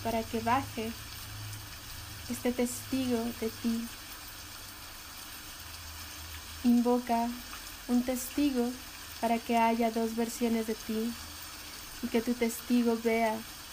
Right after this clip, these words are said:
visualmente esta experiencia y tome esa parte. Mientras tú tomas la parte sensorial de esta respiración consciente,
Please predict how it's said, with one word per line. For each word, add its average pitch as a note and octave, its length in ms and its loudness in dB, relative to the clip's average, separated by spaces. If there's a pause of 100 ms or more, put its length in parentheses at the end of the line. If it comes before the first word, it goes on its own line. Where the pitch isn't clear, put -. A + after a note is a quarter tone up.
(180)
visualmente A3 960 4 (1000)
esta A3 240 2
experiencia A3+ 880 2 (1040)
y A3+ 40 -8 (100)
tome A#3 440 6
esa A3+ 240 0
parte. G#3+ 540 0 (2000)
Mientras A3+ 420 4 (140)
tú B3 100 2 (120)
tomas A#3 460 6
la G#3+ 100 4
parte A3 420 0
sensorial G#3+ 840 -2 (1400)
de G#3 180 2
esta A#3 240 2
respiración G#3 880 -2
consciente, G3 840 -4